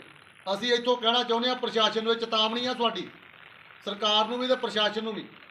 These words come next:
ਵੀ ਭਾਈ ਇਸ ਟਾਈਮ ਬਹੁਤ ਬੁਰੇ ਹਾਲਾਤ ਆ ਇੱਥੇ ਲੋਕਾਂ ਦੇ। ਜੇ ਤੁਰੰਤ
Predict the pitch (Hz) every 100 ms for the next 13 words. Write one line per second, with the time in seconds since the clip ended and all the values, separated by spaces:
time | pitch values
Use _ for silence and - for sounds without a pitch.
0 | - - - 233 233 240 240 240 233 226
1 | 240 233 - - 190 240 214 208 226 240
2 | 240 208 233 220 220 196 190 165 139 -
3 | - - - - - 202 240 240 233 262
4 | -